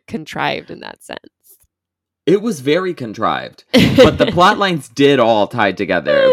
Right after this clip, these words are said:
Speaker 2: perhaps too nicely.
Speaker 1: <laughs> Yeah.
Speaker 2: Um, number thirty-three, we have another Best Picture nominee.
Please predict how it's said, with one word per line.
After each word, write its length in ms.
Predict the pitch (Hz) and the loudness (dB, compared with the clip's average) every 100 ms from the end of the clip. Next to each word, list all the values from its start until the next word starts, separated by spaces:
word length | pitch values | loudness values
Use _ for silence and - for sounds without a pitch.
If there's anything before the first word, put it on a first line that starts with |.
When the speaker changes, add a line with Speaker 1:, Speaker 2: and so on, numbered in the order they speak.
| 480 | 2
Speaker 2:
perhaps 480 | 135 135 151 - - - | 0 0 0 -2 -18 -2
too 360 | 160 139 120 - | 2 4 2 -4
nicely. 840 | 104 90 202 277 - 214 - 185 202 | -2 -2 0 0 -2 -4 -6 -8 -10
Speaker 1:
<laughs> 0 | 180 - 170 | -12 -8 0
Yeah. 220 | 175 160 | 2 4
Speaker 2:
Um, 240 | 156 156 | 2 0
number 340 | 165 190 226 220 | 0 0 0 -2
thirty-three, 800 | 180 170 165 156 170 113 110 107 | 0 0 0 -2 -4 -4 0 0
we 180 | 113 120 | -2 -6
have 260 | 135 123 - | -4 -6 -6
another 640 | 120 117 127 139 147 143 | -10 -6 -6 -2 -2 -4
Best 560 | 82 107 107 110 - - | -4 -2 -2 -4 -14 -14
Picture 600 | 135 - - 110 104 92 | -12 -12 -10 -6 -4 -6
nominee. 1000 | 92 98 117 131 123 98 82 73 69 65 | -8 -4 -2 0 -2 -6 -8 -12 -12 -12